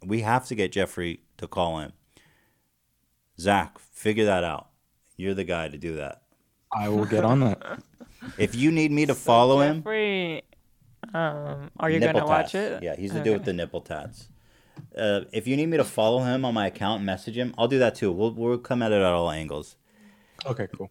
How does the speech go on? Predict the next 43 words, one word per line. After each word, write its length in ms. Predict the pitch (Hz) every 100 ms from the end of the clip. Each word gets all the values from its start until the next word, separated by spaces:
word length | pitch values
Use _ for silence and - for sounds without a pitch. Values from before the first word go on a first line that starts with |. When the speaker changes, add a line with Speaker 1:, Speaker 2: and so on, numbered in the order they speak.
| -
Speaker 1:
But 240 | 82 107
here 200 | 92 135
he 160 | 135 127
is 120 | 110
on 140 | 107 98
live 200 | 98 101
stream 160 | 107
addressing 540 | 87 - 104 113 110 90
all 200 | 98 95
the 120 | 92
allegations 600 | 90 85 98 101 - 82
because 200 | 85 87
people 260 | - 87 87
were 80 |
saying 320 | 82 87 82 80
he 200 | 90 82
was 300 | 82 76 78
a 280 | 73 73 - _
spousal 600 | - - 127 147 - 151
abuser. 600 | 143 143 143 139 135 135 - - - - - _ - _ -
Uh, 200 | 92 90
we, 240 | 82 151 190
we 280 | 87 123
had 240 | 165 110 78
said 260 | 95 78
that. 260 | 76 71 60
That's 200 | 92 -
what 120 | 90
I 160 | 85 110
heard. 300 | 85 73 73 _ _ _ _ _ _ _ _ _ -
And 200 | 95 92
Jeffrey 380 | - 110 - 120
is 100 | 92
attempting 340 | 90 113 101
to 80 | 82
correct 440 | - - 98 101 -
the 80 |
record 460 | 73 76 78 - 69
here 220 | 78 71 73
on 120 | 73
a 60 | 71
live 320 | 76 78 73
stream. 340 | - 73 73